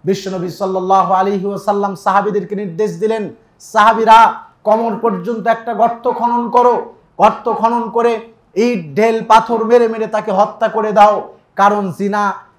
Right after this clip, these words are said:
বিবাহের পরে কেউ যদি এই অপকর্মে লিপ্ত হয়, তাহলে দুনিয়াতে বেঁচে থাকার কোনো অধিকারই তার নেই। আর বিবাহের আগে যদি এই কাজে কেউ লিপ্ত হয়, তাহলে একশো বেত্রাঘাতের কথা এবং দেশ থেকে, সমাজ থেকে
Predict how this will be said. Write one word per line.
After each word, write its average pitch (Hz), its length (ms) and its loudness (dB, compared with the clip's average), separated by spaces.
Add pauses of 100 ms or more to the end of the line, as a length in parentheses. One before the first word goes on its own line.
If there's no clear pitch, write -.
(120)
বিবাহের 233 680 4
পরে 214 300 2
কেউ 214 280 -2
যদি 202 200 -2
এই 202 120 0
অপকর্মে 196 540 -2
লিপ্ত 196 300 -4
হয়, 190 340 2 (320)
তাহলে 190 380 0
দুনিয়াতে 185 520 -6
বেঁচে 185 300 -4
থাকার 180 340 -4
কোনো 180 200 -8
অধিকারই 185 420 -4
তার 170 260 -4
নেই। 170 280 -10 (380)
আর 151 240 -4
বিবাহের 254 540 4
আগে 247 280 6
যদি 208 240 -4
এই 208 160 0
কাজে 185 280 0
কেউ 180 280 -6
লিপ্ত 196 280 -8
হয়, 185 340 -2 (360)
তাহলে 185 360 0
একশো 185 380 -6
বেত্রাঘাতের 175 760 -4
কথা 175 480 -2 (220)
এবং 175 420 -4
দেশ 180 320 -8
থেকে, 170 200 -8
সমাজ 175 300 -6 (100)
থেকে 170 320 -8